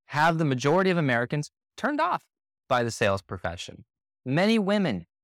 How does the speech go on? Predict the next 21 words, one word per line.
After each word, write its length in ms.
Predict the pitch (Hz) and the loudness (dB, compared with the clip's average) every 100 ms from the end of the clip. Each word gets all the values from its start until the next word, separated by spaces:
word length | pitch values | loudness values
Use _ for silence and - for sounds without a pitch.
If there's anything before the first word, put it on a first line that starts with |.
| _ _ - | _ _ -4
have 280 | 185 220 | 0 0
the 80 | 202 | 0
skills 640 | 185 - 208 151 101 - _ _ _ _ | -6 -2 0 0 -4 -12 _ _ _ _
that 180 | 151 165 | 0 2
would 140 | 170 | 2
make 260 | 151 180 - | 2 0 2
them 180 | 151 135 | -2 0
top 280 | 147 156 | 2 0
salespeople 760 | 147 151 170 165 117 98 - - - | 2 0 0 0 -6 -6 -8 -20 -6
and 160 | 175 202 | -2 2
would 180 | 202 | 0
thrive 580 | - 143 185 165 113 131 - - | 0 0 4 4 2 0 -6 -4
in 160 | 156 | -4
sales 360 | - 131 120 127 | -2 0 0 -2
roles. 480 | 139 180 156 - - _ _ _ _ _ | -2 -2 -2 -8 -18 _ _ _ _ _
They 160 | 175 208 | 2 2
should 220 | 233 202 | 0 -2
consider 480 | 220 - 226 233 175 | -4 -4 -2 0 0
it. 160 | 101 - _ _ - | -4 -12 _ _ -16
Sales 460 | - 208 233 240 | -2 2 4 2
leadership 540 | 208 220 220 - 147 | 2 2 0 2 0